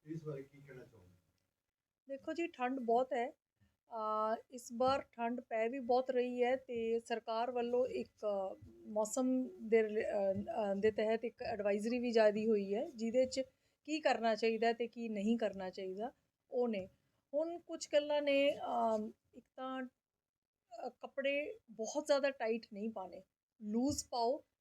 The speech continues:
Speaker 2: ਤੇ ਘੱਟੋ ਘੱਟ ਤਿੰਨ ਜਾਂ ਚਾਰ ਲੇਅਰ 'ਚ ਪਾ ਲਓ। ਉਹਦੇ ਨਾਲ ਹਵਾ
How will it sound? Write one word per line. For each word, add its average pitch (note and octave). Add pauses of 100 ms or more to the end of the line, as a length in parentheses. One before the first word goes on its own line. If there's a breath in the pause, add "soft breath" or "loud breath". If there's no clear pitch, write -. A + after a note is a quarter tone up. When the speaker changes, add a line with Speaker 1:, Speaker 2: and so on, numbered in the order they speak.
(160)
Speaker 2:
ਤੇ C4+ (140)
ਘੱਟੋ D4
ਘੱਟ C#4+ (140)
ਤਿੰਨ C#4
ਜਾਂ C4+
ਚਾਰ G#3+
ਲੇਅਰ G#3+
'ਚ -
ਪਾ F#3
ਲਓ। F#3+
ਉਹਦੇ A3+
ਨਾਲ C4 (100)
ਹਵਾ A#3